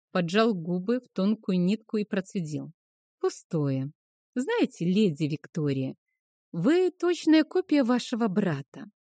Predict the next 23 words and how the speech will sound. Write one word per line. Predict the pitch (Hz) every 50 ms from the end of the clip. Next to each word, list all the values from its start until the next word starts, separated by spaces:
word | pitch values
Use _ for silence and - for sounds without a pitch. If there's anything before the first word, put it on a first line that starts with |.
| _ _ _ _ _ _
Так | - 294 302 285 -
уж | 302 277 - -
вышло, | 302 349 392 392 - - 247 247
что | 240 - - - 240
мы | 240 254 302 339
с | - - -
ним | 247 254 254 233 202
были | 202 226 220 233
знакомы. | 208 185 214 214 202 - _ - 165 147 135 131 131 131 139 _ _ _ _ _ _ _ _ _ _ -
Не | 277 359
по | 392 - 339 285
внешности, | 214 226 202 196 208 262 254 - - 277 285 - - - - 294 285 294 - _ _ _ _ _ _ -
но | 269 320 381
характер, | - - 370 370 370 392 427 440 440 - - 339 311
поведение, | - - 294 254 254 254 196 185 214 269 311 339 349 302 262
повадки. | - - 190 175 151 165 180 247 302 - - _ - - 277 269 _ _ _ _ _ _ -
Я | 196 233 359 427
смотрю | - - 392 392 - - - 466 480 453 427
на | 392
вас | 339 349 339 320 - - _ -
и | 302 311
вижу | 285 349 370 320 311
его. | 320 277 247 269 185 156 143 135 135